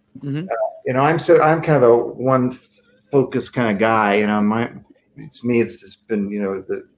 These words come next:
Speaker 2: theater, film, whatever, you know, my, my career, my work,
Speaker 1: Right.
Speaker 2: creative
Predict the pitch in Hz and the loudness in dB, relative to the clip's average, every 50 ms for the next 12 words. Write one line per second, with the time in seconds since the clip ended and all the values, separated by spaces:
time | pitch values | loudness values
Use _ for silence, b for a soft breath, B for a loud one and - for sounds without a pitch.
0 | _ _ _ _ _ - - 117 113 104 104 104 104 104 98 95 - _ _ _ | _ _ _ _ _ -4 0 4 4 6 6 6 6 4 2 0 -6 _ _ _
1 | _ _ _ _ - - - - _ _ _ _ _ _ _ _ _ - 113 110 | _ _ _ _ -20 -18 -18 -18 _ _ _ _ _ _ _ _ _ -2 0 2
2 | 101 101 98 98 98 98 101 107 107 104 104 120 120 113 107 104 95 - 98 104 | 2 0 0 -2 -2 -2 -2 -2 -2 -2 -4 -4 -4 -4 -4 -4 -4 -6 -6 -6
3 | 107 107 - - _ _ - 101 104 107 - - 117 113 113 113 107 104 110 123 | -6 -6 -6 -10 _ _ -4 -2 -2 -2 0 2 4 6 6 6 6 4 4 2
4 | 135 131 110 101 107 110 110 107 104 110 110 113 - - - - - 127 127 127 | 2 0 0 2 2 2 4 4 6 6 4 4 0 -4 -14 -12 -12 -10 -4 -2
5 | 117 117 113 - | 0 0 0 -2